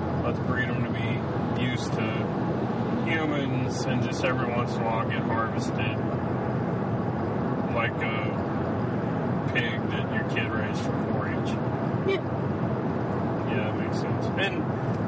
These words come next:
Speaker 1: then all that would, I don't, like, I don't see anything morally wrong with that. The morally wrong part is when you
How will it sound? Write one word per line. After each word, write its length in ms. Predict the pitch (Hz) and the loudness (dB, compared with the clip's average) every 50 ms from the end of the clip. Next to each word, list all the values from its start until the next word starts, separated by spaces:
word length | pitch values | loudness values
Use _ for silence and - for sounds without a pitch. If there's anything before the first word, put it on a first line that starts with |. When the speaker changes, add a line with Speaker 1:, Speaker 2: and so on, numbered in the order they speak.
| - - | 0 2
Speaker 1:
then 240 | 247 240 240 247 247 | 2 2 2 2 2
all 200 | 247 240 233 233 226 | 2 2 2 2 0
that 180 | 226 220 214 214 | 0 0 -2 -2
would, 120 | - - | -2 -2
I 380 | - - - - - 202 208 202 | -2 -2 -2 0 0 2 2 0
don't, 800 | - - - - - - - - - - - - - - - 240 | 0 -2 -2 -2 -2 -2 0 0 0 0 0 0 0 0 2 2
like, 160 | 247 254 - 208 | 2 2 2 0
I 40 | 220 | 0
don't 160 | 214 208 - | 0 -2 -2
see 80 | - - | -2 -2
anything 340 | 208 190 - - 156 139 135 | -2 0 0 0 0 2 2
morally 440 | 139 147 - - 202 - - 151 143 | 2 2 2 2 0 0 0 0 0
wrong 320 | 135 131 127 123 123 117 | 0 0 0 0 0 0
with 160 | 117 117 - - | 0 0 0 0
that. 320 | - - - - - - - - - - - - - - - - - - - - | 0 0 0 0 0 0 0 0 0 0 0 0 0 0 0 0 0 0 0 0
The 80 | 123 120 | 2 2
morally 520 | 120 127 135 151 170 190 202 190 160 143 | 2 2 2 2 2 0 0 0 0 0
wrong 300 | 135 131 127 127 123 120 113 | 0 2 2 2 0 0 0
part 280 | 120 - - - 117 | 0 0 0 0 0
is 100 | 117 117 | 0 0
when 180 | 117 120 117 117 | 0 0 0 0
you 240 | 117 113 113 - - | 0 0 0 0 0